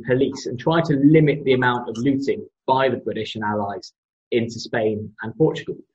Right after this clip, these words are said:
So one of these kind of, like, behind the scenes, it's almost like administration that you don't really get in war films 'cause people wanna run around and do all the shooting. Actually, the admin and the policing of it is a really important angle 'cause you need to get there and you need to work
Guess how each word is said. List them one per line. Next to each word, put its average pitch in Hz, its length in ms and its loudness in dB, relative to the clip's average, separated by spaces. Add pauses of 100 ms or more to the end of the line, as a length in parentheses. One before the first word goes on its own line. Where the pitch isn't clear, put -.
(140)
So 160 100 4
one 165 80 8
of 165 80 10
these 151 60 4
kind 160 100 6
of, 143 80 6
like, 143 220 2
behind 139 340 0
the 120 60 -2
scenes, 120 600 4
it's - 100 -10
almost 127 260 -4
like 101 160 -6
administration 120 880 0
that 127 100 -2
you 175 60 -2
don't 151 160 2
really 110 160 0
get 110 160 -2
in 113 140 -8
war 104 280 0
films 104 340 -4
'cause - 140 -20
people 107 220 -10
wanna 107 140 -6
run 104 160 -2
around 101 260 -6
and - 100 -20
do 107 100 -2
all 104 60 -4
the 101 80 -10
shooting. 170 400 0 (400)
Actually, 120 460 0
the 117 80 0
admin 127 480 4
and 110 120 0
the 107 180 0 (120)
policing 143 400 4
of 110 80 -2
it 117 140 -2
is 135 120 -4
a 127 60 0
really 131 280 2
important 135 440 -2
angle 147 300 2
'cause - 200 -18
you 117 80 -6
need 117 120 -8
to 113 60 -14
get - 180 -2
there 120 160 -2
and 117 100 -6
you 120 60 -4
need 120 120 -6
to 123 100 -8
work 123 140 -2